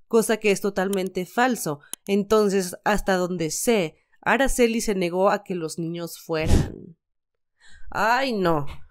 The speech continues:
Pues está muy extraño el mitote que ahora está protagonizando Luis Miguel. Me da tristeza que a pesar de ser una persona multimillonaria,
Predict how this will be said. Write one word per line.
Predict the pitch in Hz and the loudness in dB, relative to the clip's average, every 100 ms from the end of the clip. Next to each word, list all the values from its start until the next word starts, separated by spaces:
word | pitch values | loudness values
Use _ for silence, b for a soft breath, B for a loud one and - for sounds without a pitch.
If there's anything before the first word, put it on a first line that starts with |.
| _ | _
Pues | 247 240 | 8 10
está | 254 254 269 - 226 | 8 6 6 6 4
muy | 247 302 403 440 | 2 6 6 4
extraño | 453 - 330 302 302 | 2 2 4 4 4
el | 311 | 2
mitote | 233 - 220 202 202 190 190 _ | 0 2 2 2 0 -2 -4 _
que | - 202 | -4 0
ahora | 196 202 254 | 2 2 2
está | 254 - 180 165 165 - _ _ - | -2 -4 -2 0 -2 -8 _ _ 4
protagonizando | 233 247 277 240 170 170 208 196 190 185 190 _ _ | 4 6 2 2 -2 -2 -4 -2 -2 -4 -8 _ _
Luis | 175 170 185 | -6 -4 -2
Miguel. | 202 170 156 135 - - - _ _ | -2 -2 0 -2 -4 -10 -18 _ _
Me | 196 196 | -4 0
da | 156 | 0
tristeza | 190 170 - 226 196 165 151 _ _ - | 0 -4 -2 -2 -2 -8 -12 _ _ -4
que | 202 | 0
a | 202 | 2
pesar | 208 269 311 | 2 2 2
de | 349 | 2
ser | 339 311 | 0 0
una | 269 262 | 0 -2
persona | 202 196 220 214 | -2 -2 -2 -2
multimillonaria, | 214 247 285 220 175 180 240 277 202 185 185 | -4 -6 -4 -4 -2 -2 0 0 0 -2 -4